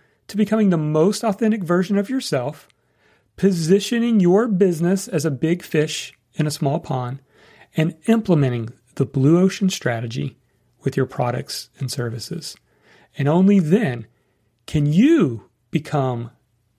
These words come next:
the Chef Ansel in your niche. All right.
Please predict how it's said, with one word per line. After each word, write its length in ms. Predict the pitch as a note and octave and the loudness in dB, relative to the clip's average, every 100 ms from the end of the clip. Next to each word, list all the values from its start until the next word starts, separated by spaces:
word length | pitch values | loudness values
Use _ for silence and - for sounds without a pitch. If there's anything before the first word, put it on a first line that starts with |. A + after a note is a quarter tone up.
| _ | _
the 100 | - | -6
Chef 460 | - - D3 D#3+ - - | -4 0 0 0 -4 -4
Ansel 500 | C3+ B2 C3 C#3+ - _ _ _ | -2 -2 -6 -8 -12 _ _ _
in 220 | D3+ C3 | -6 -4
your 420 | C3 C3 C3 C3 - _ _ _ _ - | 0 0 -2 -6 -10 _ _ _ _ -6
niche. 440 | C3 - - - _ _ _ _ - _ _ _ _ _ _ _ _ _ - | -6 -6 -14 -16 _ _ _ _ -20 _ _ _ _ _ _ _ _ _ -4
All 140 | C3+ | 0
right. 580 | C#3 D#3 C3 - - | 2 2 0 -6 -20